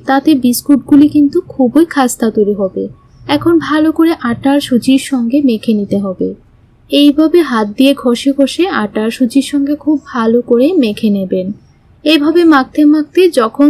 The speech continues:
দেখবেন মোট করলে এরকম মুঠে চলে আসছে, তখনই বুঝবেন বিস্কুটগুলো তৈরি করার জন্য খুব সুন্দরভাবে ময়ান দেওয়া হয়েছে। এখন আমি দিয়ে দিচ্ছি, যে বাটি মেপে আমি আটা সুজি দিয়েছিলাম,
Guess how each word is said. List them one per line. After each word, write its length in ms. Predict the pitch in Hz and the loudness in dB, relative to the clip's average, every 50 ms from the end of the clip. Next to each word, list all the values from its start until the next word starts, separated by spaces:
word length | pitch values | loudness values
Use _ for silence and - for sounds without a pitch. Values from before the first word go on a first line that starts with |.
| 294 285 | 4 4
দেখবেন 420 | 294 285 277 - _ - 277 330 392 | 2 0 -2 -2 _ -2 0 0 2
মোট 260 | 349 269 262 254 262 247 - | 2 2 2 2 0 -2 -2
করলে 320 | - 302 302 294 285 294 339 349 - | 0 2 2 4 4 4 2 2 2
এরকম 400 | 233 233 233 240 240 233 285 285 269 | 2 2 2 2 0 2 2 4 4
মুঠে 320 | 240 220 220 214 - 277 294 | 4 2 0 -2 0 -2 -2
চলে 260 | 285 302 302 294 311 | 0 0 -2 -2 0
আসছে, 300 | 311 330 311 - - - 359 392 _ | -2 -2 -6 -6 -6 -4 -4 -4 _
তখনই 400 | - 247 233 233 262 262 285 302 285 | -4 -6 -4 -2 2 2 4 2 2
বুঝবেন 480 | 262 269 254 226 - - - 302 339 427 - _ _ _ _ _ _ _ _ _ | 0 -2 -4 -4 -4 -6 -6 -6 -6 -6 -8 _ _ _ _ _ _ _ _ _
বিস্কুটগুলো 600 | - 262 277 254 - - 311 311 - - - 302 311 311 | 0 0 0 0 0 0 -2 -2 0 2 2 4 4 4
তৈরি 260 | 302 262 233 226 233 | 4 2 2 2 2
করার 280 | - 262 269 285 285 277 | 2 2 2 2 2 2
জন্য 200 | - 294 285 277 330 330 | 0 0 0 0 0 0
খুব 140 | - - 359 - | -2 -4 -4 -2
সুন্দরভাবে 800 | - - - 285 269 262 262 277 302 302 269 240 254 247 240 320 370 | -4 -2 0 2 2 2 2 2 2 2 0 -2 -6 -2 0 0 2
ময়ান 320 | 370 294 247 233 226 220 214 214 | 2 2 0 0 -4 -4 -2 -2
দেওয়া 200 | 208 208 202 196 | -2 -2 -2 -4
হয়েছে। 480 | 202 196 190 185 185 - - - 202 190 196 - _ _ _ _ _ _ _ _ _ _ _ _ _ _ | -4 -4 -4 -6 -8 -12 -12 -10 -10 -10 -12 -12 _ _ _ _ _ _ _ _ _ _ _ _ _ _
এখন 260 | - 277 302 - 330 349 349 | -2 -2 -2 0 2 2 2
আমি 160 | 359 349 359 | 2 2 0
দিয়ে 240 | 320 277 262 247 247 | 2 2 2 2 2
দিচ্ছি, 360 | 233 269 277 - - - 311 330 403 415 - _ - | 2 0 -2 -2 -4 0 2 2 2 2 0 _ 0
যে 160 | 285 285 330 339 339 | 4 6 6 4 6
বাটি 320 | 294 320 311 311 311 339 339 | 4 4 2 2 2 2 2
মেপে 300 | 330 330 330 311 - 339 | 4 2 -2 0 0 0
আমি 180 | 339 330 330 339 320 | 2 2 2 0 0
আটা 280 | 254 226 233 - 247 262 | 0 -2 0 0 0 0
সুজি 300 | 254 277 294 277 - 311 | 2 2 2 4 4 4
দিয়েছিলাম, 520 | 302 302 302 311 294 302 - 311 302 330 | 4 4 4 4 2 -2 -2 -2 -2 0